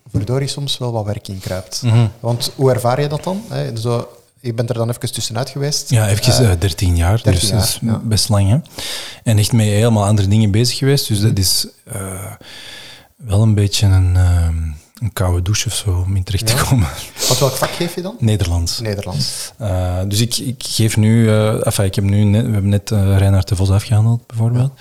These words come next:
Speaker 1: Ja.
Speaker 2: Ehm, <clears throat> ja, hoe ervaar ik dat? Wel, ja, ehm, eh, zoals dat je het zegt eigenlijk, ik dacht, ah, vier uur per week, dat is overzichtelijk, dat,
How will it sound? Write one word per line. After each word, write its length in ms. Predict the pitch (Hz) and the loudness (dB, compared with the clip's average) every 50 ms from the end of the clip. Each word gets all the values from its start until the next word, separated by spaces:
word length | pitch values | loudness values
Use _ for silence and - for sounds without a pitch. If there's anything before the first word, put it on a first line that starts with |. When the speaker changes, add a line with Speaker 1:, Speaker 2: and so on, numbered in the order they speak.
| - - - - - - - - - - - | -14 -12 -10 -8 -6 -6 -6 -6 -8 -8 -2
Speaker 1:
Ja. 220 | - 117 95 95 95 | 0 2 4 4 4
Speaker 2:
Ehm, 200 | 95 98 98 107 - - _ _ _ _ _ | 4 4 4 2 0 -4 _ _ _ _ _
<clears throat> 300 | - - 117 107 95 85 73 - - _ _ _ _ _ _ _ _ _ _ | 0 4 6 6 6 4 0 -4 -12 _ _ _ _ _ _ _ _ _ _
ja, 260 | - - - - 110 127 | -6 -2 0 2 4 4
hoe 160 | 127 117 110 | 4 4 4
ervaar 260 | 110 92 104 107 135 | 4 2 2 2 2
ik 120 | 160 147 | 2 2
dat? 160 | 135 131 120 117 | 2 2 2 4
Wel, 300 | 117 113 120 131 139 135 | 4 4 4 4 4 4
ja, 220 | 120 120 135 143 | 4 4 2 2
ehm, 200 | - - 123 113 107 - - - - - - 52 - - - - - - - 110 117 98 - 55 65 76 69 85 | 2 2 2 2 2 0 -6 -14 -20 -20 -20 -20 -20 -20 -20 -20 -20 -16 -12 -10 -10 -10 -10 -12 -12 -12 -8 -2
eh, 80 | 135 123 | -2 0
zoals 240 | 110 123 117 107 | 2 2 2 2
dat 80 | 101 110 | 2 2
je 40 | 104 87 | 0 0
het 80 | - | 0
zegt 180 | - 113 110 - | 0 -2 2 2
eigenlijk, 440 | 147 127 113 104 101 - - - - - | 2 2 2 2 0 -2 -6 -8 -8 -4
ik 80 | - 107 | -2 -2
dacht, 240 | 107 101 - - 127 | 0 0 0 0 0
ah, 160 | 113 113 104 | 2 2 2
vier 240 | 104 107 107 107 113 | 4 2 4 4 2
uur 100 | 110 107 | 2 0
per 160 | - - 95 | 0 -2 0
week, 180 | 98 107 113 | 0 2 2
dat 80 | 113 104 | 0 0
is 60 | - | 0
overzichtelijk, 720 | 135 117 98 95 90 92 101 - - - 127 120 - - - | 0 -2 -2 0 0 -2 -2 -2 -4 -4 -6 -4 -6 -8 -6
dat, 140 | - - | -6 -6